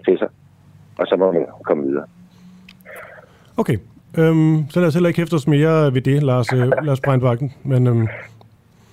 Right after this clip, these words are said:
Speaker 2: vi nævnte, du talte om den her ene, ene mærkesag. Jeg tror, vi har prøvet lidt her til morgen at prøve at finde ud af sådan, øh, flere mærkesager i forhold til, øh, til Danmarksdemokraterne. Kan du give sådan, øh,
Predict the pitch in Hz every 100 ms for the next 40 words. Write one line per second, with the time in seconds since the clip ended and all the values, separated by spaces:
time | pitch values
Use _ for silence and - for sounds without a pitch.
0 | _ _ _ _ _ _ _ _ _ _
1 | _ - - - _ _ _ _ _ _
2 | _ _ _ 220 165 156 160 202 208 170
3 | 151 151 160 180 170 160 156 143 147 185
4 | 170 139 147 170 185 143 131 160 - 139
5 | 131 - 165 - 180 202 202 185 185 180
6 | 185 180 147 139 160 151 165 165 165 160
7 | 147 135 143 135 143 127 120 117 139 -
8 | - _ - - 139 - 185 190 135 143
9 | 147 131 117 131 143 135 135 123 117 113
10 | 131 127 120 143 - 127 117 120 117 113
11 | 117 113 - _ _ _ _ - _ -
12 | 147 202 - 220 - 185 190 170 151 135